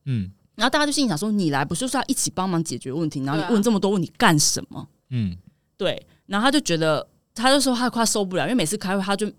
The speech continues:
Speaker 2: 一直，好像一直在一个回圈里面。
Speaker 3: 嗯。
Speaker 1: 就是开会没结论啊。
Speaker 2: 对，没有结论，然后就一直问问题。然后他心想说：“你这么有经验，然后你跟那些之前的需求单位也，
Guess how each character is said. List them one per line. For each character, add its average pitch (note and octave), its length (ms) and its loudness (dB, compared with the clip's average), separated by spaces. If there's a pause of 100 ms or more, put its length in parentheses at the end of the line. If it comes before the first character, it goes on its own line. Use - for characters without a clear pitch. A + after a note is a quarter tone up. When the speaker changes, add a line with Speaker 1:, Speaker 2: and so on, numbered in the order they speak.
Speaker 2:
一 C#4+ 100 0
直， - 80 -2
好 E3 120 4
像 C4 120 4
一 C#4 80 6
直 C#3 120 -2
在 G3 240 0
一 F3+ 100 -8
个 C#3+ 340 -2 (120)
回 D#3+ 280 4
圈 F3+ 320 2
里 D3 120 -2
面。 C#3+ 260 -6
Speaker 3:
嗯。 F#3 340 -8 (360)
Speaker 1:
就 F3+ 100 4
是 F#3+ 80 6
开 E3+ 240 6
会 D#3 140 6
没 G2 200 2
结 F#2+ 300 0
论 D4 220 10
啊。 B3 40 6
Speaker 2:
对， C4+ 80 6
没 F#4 80 4
有 D4+ 60 6
结 G#3 220 4
论， D4 120 4
然 C4+ 80 6
后 D4 60 6
就 E4+ 100 0
一 E4 120 2
直 - 200 -4
问 B3+ 180 4
问 B3+ 100 4
题。 E3+ 80 -2
然 G3+ 100 0
后 C#4 60 2
他 - 20 2
心 D#4+ 140 4
想 G#3 100 4
说 A#3 240 0
：“你 D#3+ 480 0
这 E4+ 140 4
么 C4 80 10
有 E3 60 8
经 G#3 180 0
验， A3+ 160 4
然 F3+ 80 2
后 G#3+ 40 2
你 G3+ 60 0
跟 A3 160 2
那 C4 80 6
些 A3+ 220 6
之 - 360 -2
前 A#3+ 140 4
的 D3 60 2
需 F#3+ 100 -2
求 G3 140 0
单 F3+ 120 -2
位 F3+ 120 0
也， - 80 -6